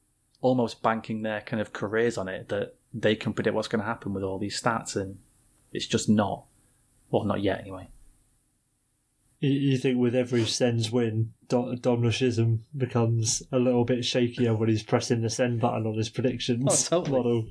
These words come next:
Speaker 2: Like, <laughs> just starts, starts thinking about, like, yeah, the, the computer equivalent of gripping his stick a bit tighter.
Speaker 1: <laughs> Yeah, he's getting, he's getting the stats yips, like in golf.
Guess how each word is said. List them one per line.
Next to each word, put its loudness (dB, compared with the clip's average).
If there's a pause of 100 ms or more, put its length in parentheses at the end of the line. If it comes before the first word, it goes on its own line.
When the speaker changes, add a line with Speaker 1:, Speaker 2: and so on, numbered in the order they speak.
Speaker 2:
Like, -2 (880)
<laughs> 0
just -2
starts, 2 (160)
starts 2
thinking 2
about, 2
like, 0 (360)
yeah, 2
the, 2 (500)
the 2
computer 0
equivalent 2
of -4
gripping 2
his 4
stick 0
a 0
bit 0
tighter. 2
Speaker 1:
<laughs> -20 (440)
Yeah, 2
he's -8
getting, 0 (200)
he's 2
getting 4
the -2
stats -2
yips, -2
like -2
in 0
golf. 2